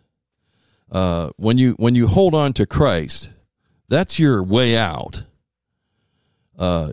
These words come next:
you may have to go through stuff. Noah did. He went, he didn't get out of the flood. I mean, he, he wasn't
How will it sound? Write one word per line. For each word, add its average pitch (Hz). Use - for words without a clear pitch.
you 151
may 185
have 131
to 147
go 175
through 104
stuff. 80
Noah 95
did. 87
He 101
went, 113
he 120
didn't 151
get 147
out 139
of 104
the 92
flood. 90
I 90
mean, 107
he, 98
he 107
wasn't 104